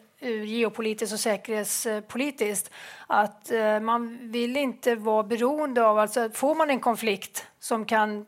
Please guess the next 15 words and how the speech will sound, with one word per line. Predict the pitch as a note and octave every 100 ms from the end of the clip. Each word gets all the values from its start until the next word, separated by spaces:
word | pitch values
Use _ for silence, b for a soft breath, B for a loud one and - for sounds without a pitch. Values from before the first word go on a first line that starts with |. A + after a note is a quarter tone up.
| _
på | A#3+
sikt | - A3 G#3+
vara | A3
militärt, | G#3+ G#3 C4+ B3+ - -
inte | C4+ G#3 A#3+
just | G#3+
med | G#3+
Kina, | G3 A#3+ A3
men | A#3+
det | A3
kan | A3
vara | A3
andra | A3 A#3
områden, | A3+ B3 A#3+ G3+ B B B B B -
så | - B3+ A#3 A3+